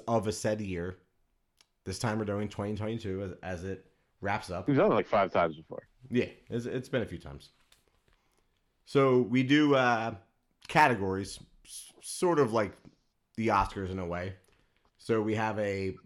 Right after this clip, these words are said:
Speaker 1: blockbuster category, which is a movie that grossed, uh, a hundred million or more. We have an action movie category. We have a drama.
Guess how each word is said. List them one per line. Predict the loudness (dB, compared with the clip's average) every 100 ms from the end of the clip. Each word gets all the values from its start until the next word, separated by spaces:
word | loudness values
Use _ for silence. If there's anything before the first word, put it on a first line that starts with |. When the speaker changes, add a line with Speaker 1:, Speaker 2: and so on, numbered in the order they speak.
| -4
Speaker 1:
blockbuster | 2 2 4 -2 -2 -2
category, | -2 -2 -2 -4 -4 -10 _ _
which | -10 -6 -6
is | -4 -4 -6 -10 -16 _ _ _ -8
a | -4
movie | -2 0 -2
that | -4 -6
grossed, | -4 -4 -4 -8 -16 -8
uh, | -6 -4 -6 -8
a |
hundred | -4 -2 -2
million | -2 -4 -4
or | -6
more. | -4 -4 -4 -8 _ _ _ _ _ _ _ _ _ -20 -8
We | -6
have | -4
an | -2
action | -2 -2 -2 -2 -2
movie | -2 0 0
category. | -2 -4 -4 -4 -4 -6
We | -6
have | -6 -8
a |
drama. | -6 -4 -2 -4 -6